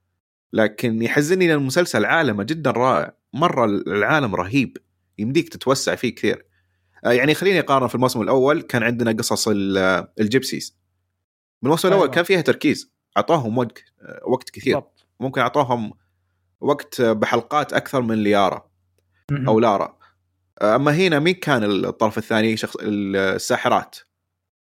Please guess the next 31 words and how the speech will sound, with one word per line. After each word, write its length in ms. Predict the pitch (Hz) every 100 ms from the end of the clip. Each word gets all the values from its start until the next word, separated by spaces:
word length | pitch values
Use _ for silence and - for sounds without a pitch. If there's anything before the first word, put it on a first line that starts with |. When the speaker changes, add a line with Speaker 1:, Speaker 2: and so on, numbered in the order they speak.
| _ _ -
Speaker 1:
الساحرات 420 | - 143 170 151
يمكن 240 | 147 143
ما 40 | 147
Speaker 2:
الساحرات؟ 160 | 165
Speaker 1:
تعدوا 300 | 127 143 131
عشرين 280 | 120 139 127
دقيقة. 360 | 107 98 85 - _ _ _ -
Speaker 2:
يدوب 500 | 135 127 190 220 135
بالسرعة. 720 | 143 - - 151 113 110 113 - - - -
Speaker 1:
ما 140 | 156
Speaker 2:
يا 40 | 190
Speaker 1:
أعطوهم 220 | 202 180
يمكن 140 | 175
Speaker 2:
حبيبي. 100 | -
Speaker 1:
عشرين 240 | 147 156 165
دقيقة 240 | 165 139
طول 160 | 131 139
المسلسل. 500 | 123 120 107 - _ _ - - -
مرة 380 | 196 226 151 113
Speaker 2:
آه. 20 |
Speaker 1:
بسرعة. 560 | 113 - 165 131 85 - _ _ _ _ _ _ _ - 143
Speaker 2:
ولا 140 | 185
Speaker 1:
ساعة 360 | 302 170 107 92
Speaker 2:
ولا 40 |
Speaker 1:
يلا 240 | 113 101
عشان 200 | 98 107
أكون 200 | 104 -
كريم. 160 | 101 -
Speaker 2:
وبحوارات، 360 | 196 269 240 -
لا، 240 | 170 226
وبحوارات 720 | 180 151 190 185 196 277 -